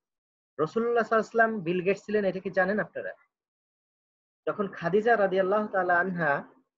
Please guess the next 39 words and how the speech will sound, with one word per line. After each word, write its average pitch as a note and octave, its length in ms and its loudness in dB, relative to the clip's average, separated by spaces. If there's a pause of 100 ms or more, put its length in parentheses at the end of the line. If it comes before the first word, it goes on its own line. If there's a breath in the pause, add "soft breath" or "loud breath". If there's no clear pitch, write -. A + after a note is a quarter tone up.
(320)
তার D3 340 4
সকল - 540 -4
সম্পদ, F#3 500 0 (120)
পঁচিশ F3+ 280 -6
বছর F3 320 -4
বয়সে D3 340 0
রাসূলুল্লাহ D#3+ 60 -4
সাল্লাল্লাহু - 0 -
আলাইহি E3 180 -10
ওয়াসাল্লাম F#3 440 -6
বিল D#3+ 180 -4
গেটস C3 220 -2
ছিলেন, G#2 240 -8 (140)
পুরো F#3 140 0
আরবের D#3+ 420 -2
মধ্যে D#3+ 240 -12
সেরা E3 380 -2
ধনী। B2 180 -12 (540)
খাদিজা, F3+ 380 -2
খাদিজা F3+ 380 -2
রাদিয়াল্লাহু E3+ 400 -2
তাআলা F3 200 -6
আনহা F3+ 160 -6
ছিলেন F3 300 -4 (640)
ধনী F3 160 0
অন্যতম E3+ 400 0
একজন F3 280 -4
ধনী D3 220 -6
ব্যবসায়ী। F3+ 500 0 (520)
তিনি G#3 220 2
তার G#3 200 2
সকল B3 460 0
সম্পদ A3 300 -4
রাসূলুল্লাহ E3+ 260 0
সাল্লাল্লাহু - 120 -6
আলাইহি - 20 0
ওয়াসাল্লামকে F3+ 480 -6
দিয়ে D3+ 220 -2
দিলেন, C#3 300 -4